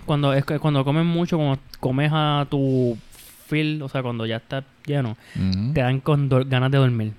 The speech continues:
Speaker 2: Exacto, te
Speaker 1: Y
Speaker 2: pone
Speaker 1: pues
Speaker 2: más, te pone más débil. Entonces,
Speaker 1: Exacto.
Speaker 2: lo pro-, ellos lo probaron en la pelea de que,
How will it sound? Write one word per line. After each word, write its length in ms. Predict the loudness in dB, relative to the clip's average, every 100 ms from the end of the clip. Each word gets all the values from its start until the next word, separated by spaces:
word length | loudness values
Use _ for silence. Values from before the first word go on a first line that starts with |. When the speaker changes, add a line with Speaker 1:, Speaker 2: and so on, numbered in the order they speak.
| -2
Speaker 2:
Exacto, 360 | -2 0 -2 -4 -12 -4
te 80 | 2
Speaker 1:
Y 40 |
Speaker 2:
pone 120 | 6
Speaker 1:
pues 120 | 6
Speaker 2:
más, 120 | 4 2
te 60 |
pone 140 | 2 2
más 120 | 2
débil. 180 | 2 2
Entonces, 340 | 0 2 2 0
Speaker 1:
Exacto. 280 | -4 0
Speaker 2:
lo 220 | 4 6 6
pro-, 240 | 6 6
ellos 180 | 8 10
lo 80 | 8
probaron 400 | 8 6 6 6
en 80 |
la 80 | 4
pelea 260 | 2 2 2
de 100 | 2
que, 280 | 0 -2